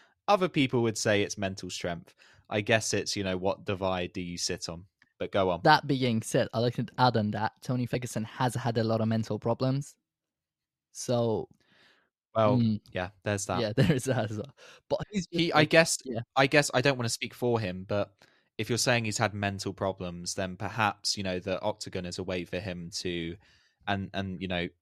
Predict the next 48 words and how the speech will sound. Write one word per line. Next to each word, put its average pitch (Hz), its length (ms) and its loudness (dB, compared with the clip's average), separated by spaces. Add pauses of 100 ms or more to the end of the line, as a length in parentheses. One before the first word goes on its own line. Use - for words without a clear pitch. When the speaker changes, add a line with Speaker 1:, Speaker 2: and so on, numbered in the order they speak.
Speaker 1:
pursuing, 90 680 -2 (100)
uh, 92 200 -2
martial 95 400 -4
arts 92 260 0
is 98 80 -8
just - 300 -4 (100)
a 107 60 2
way 101 200 2
for 95 120 -4
him 92 140 -4
to 95 100 -6
grapple 92 360 0
with 87 120 -4
his 87 120 -8
demons, 95 440 -6
I 85 80 -8
guess 87 360 -8
you 95 60 -10
could - 160 -10
say 92 160 0
Speaker 2:
Yeah, 147 60 2
Speaker 1:
that. 110 100 0
Speaker 2:
yeah, 107 60 -6
exactly. 120 480 -6
And 107 100 -6
he 131 180 -4
says 139 260 0
it, 117 140 -2 (220)
he 120 160 -12
said 127 200 -4
it 113 80 -6
many 117 400 2
times, 107 280 -6
he 120 100 -6
will 110 160 -2
never 104 260 -2
retire, - 440 -8
which - 240 -8 (840)
obviously 110 360 -6
is 101 120 -8
not 104 140 -4
a 110 40 -4
good 101 180 -12
decision. 120 540 -4 (1500)
But 180 220 0
I 220 180 2
ho-, 196 260 -4
see, - 220 -4